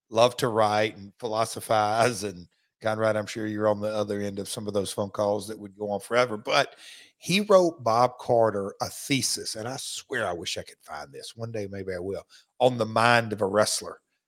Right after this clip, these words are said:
and, and, and just the ins and outs of the intricacies, that it's just different. It's not all athlete, it's, it's not all entertainment, and it's, it's the, the mind of a professional wrestler and all the ins and outs and what go with it.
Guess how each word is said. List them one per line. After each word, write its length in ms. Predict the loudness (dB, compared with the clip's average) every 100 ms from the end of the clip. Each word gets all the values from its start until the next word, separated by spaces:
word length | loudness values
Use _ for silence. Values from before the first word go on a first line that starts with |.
| _ -6
and, 160 | -4 -4
and, 200 | -6 -6
and 160 | -8 0
just 260 | 2 2 -2
the 160 | 0
ins 300 | 2 2 2
and 100 | 0
outs 380 | 2 2 0 -6
of 80 | -6
the 120 | -6
intricacies, 800 | -4 -4 -6 -6 -4 -2 -4 -4
that 180 | -4 -2
it's 200 | -4 -4
just 280 | -2 0 2
different. 320 | 0 -2 -12
It's 220 | -10 -12 -14 _ _ _
not 160 | 4 8
all 180 | 10 10
athlete, 680 | 8 6 4 0 0 -2 -6
it's, 260 | -12 -10 -10 -10
it's 240 | -10 -6
not 200 | 0 4
all 240 | 6 6 2
entertainment, 840 | -2 -2 -2 -2 -2 -6 -8 -10 _ _ _ -12
and 260 | -8 -6 -6
it's, 360 | -6 -6 -8 -8
it's 320 | -12 -10 -12
the, 120 | -14 -20 _ -14
the 80 |
mind 400 | -4 4 4 4
of 100 | 2
a 80 | -4 -8 -10
professional 480 | 0 2 2 0 -2
wrestler 460 | -2 -2 -4 -4
and 100 | 0
all 240 | 6 8 6
the 140 | 2
ins 280 | -4 -4 -4
and 100 | -4
outs 340 | -2 -2 -4
and 100 | -6
what 220 | -2 -2 2
go 160 | 2
with 300 | 4 2 2
it. 140 | -4